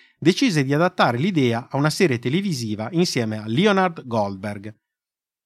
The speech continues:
Spelling e Goldberg affidarono la sceneggiatura e l'adattamento a Tom Mankiewicz, che all'epoca aveva già all'attivo diverse sceneggiature di successo, tra cui tre film di James Bond. Mankiewicz rielaborò la sceneggiatura originale di Sheldon,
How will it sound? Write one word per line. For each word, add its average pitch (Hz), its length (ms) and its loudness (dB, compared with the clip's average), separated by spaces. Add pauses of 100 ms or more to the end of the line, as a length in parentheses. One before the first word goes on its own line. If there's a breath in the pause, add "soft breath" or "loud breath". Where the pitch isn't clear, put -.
(120)
Spelling 240 680 2
e 131 100 2
Goldberg 127 640 2
affidarono 151 600 0
la 131 80 -2
sceneggiatura 165 640 0
e - 20 0
l'adattamento 165 840 2 (220 soft breath)
a 147 120 0
Tom 214 340 2
Mankiewicz, 123 880 0 (320 soft breath)
che - 80 0
all'epoca 220 400 2
aveva 151 280 2
già 156 180 2
all'attivo 180 480 0
diverse 143 400 0
sceneggiature 156 640 0
di 123 80 -4
successo, 113 680 -6 (240 soft breath)
tra 214 180 2
cui 120 340 0
tre 202 180 2
film 123 560 -2
di 120 140 -4
James 120 320 0
Bond. 98 520 -6 (680)
Mankiewicz 208 760 2
rielaborò 160 520 4
la 156 80 4
sceneggiatura 147 640 0
originale 139 440 2
di 127 100 0
Sheldon, 120 560 0